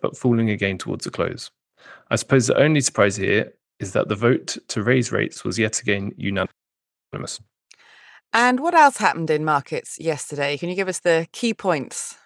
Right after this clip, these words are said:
Speaker 1: Sure. Well, U S equities, as I mentioned, uh, finished generally lower, not far off their worst levels, sliding into the close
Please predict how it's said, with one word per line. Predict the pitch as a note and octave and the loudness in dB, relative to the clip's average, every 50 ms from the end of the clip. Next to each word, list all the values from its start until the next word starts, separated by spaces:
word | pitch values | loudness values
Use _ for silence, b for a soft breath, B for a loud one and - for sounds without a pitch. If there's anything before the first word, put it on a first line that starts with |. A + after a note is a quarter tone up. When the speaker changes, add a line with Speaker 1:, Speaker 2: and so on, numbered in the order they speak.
| _ _ _ _ _ - B B B B B B | _ _ _ _ _ -20 B B B B B B
Speaker 1:
Sure. | - - E3 D#3+ C#3+ B2+ | 2 4 6 8 8 8
Well, | C3 B2+ B2+ B2+ B2+ - | 8 10 10 8 8 6
U | B2 C#3+ D3+ D3+ | 4 2 4 4
S | C3+ - | 4 2
equities, | D#3 - - - - C3+ C3 B2+ A#2+ B2+ | 0 -2 -2 -4 -2 0 0 0 0 0
as | B2+ A#2 | 0 0
I | C3 | 0
mentioned, | B2+ A#2 B2 - - - - B2+ B2 A2+ - | 0 0 0 -2 -4 -4 -2 0 0 0 0
uh, | - - A#2 A2+ - - A2+ A2 A2+ | 0 2 4 4 4 4 2 2 0
finished | - - C3 A#2 G#2+ - - | 0 2 2 2 2 0 -2
generally | - D3 C#3+ C3 A#2 A2 A2 | 0 2 2 4 4 2 2
lower, | F#2+ G2 A2 - B2+ C3 | 0 0 0 2 2 2
not | C3+ C3+ - - | 2 0 -2 0
far | - - A2 G#2+ | 2 4 4 4
off | G2 - | 2 0
their | - - - | -2 -4 -2
worst | G2+ G2 G#2 - - - | -2 -2 -2 -2 -4 -4
levels, | G2 G2 G2 G#2+ A#2 - | -6 -4 -4 -6 -6 -6
sliding | - - A#2+ A2+ A2+ A2+ A2 A2 | -4 0 2 4 4 4 2 0
into | G#2+ G#2 G2+ - - | -2 -2 -4 -4 -6
the | - G2+ | -10 -8
close | - - G2 F#2+ F#2+ F#2 - | -4 -4 -4 -4 -4 -6 -8